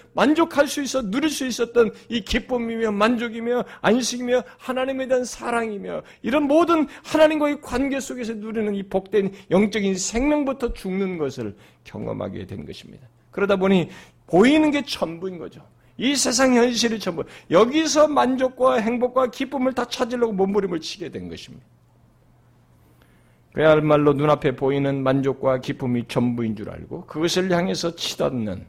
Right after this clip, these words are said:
그런 운명을 인간들이 가졌던 것입니다.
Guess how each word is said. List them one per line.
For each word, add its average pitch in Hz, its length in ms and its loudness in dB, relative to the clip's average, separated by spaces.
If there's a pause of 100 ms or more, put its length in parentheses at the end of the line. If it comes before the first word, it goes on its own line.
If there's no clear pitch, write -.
(360)
그런 110 220 -4
운명을 110 480 0
인간들이 101 480 -2
가졌던 - 420 -8
것입니다. - 360 -12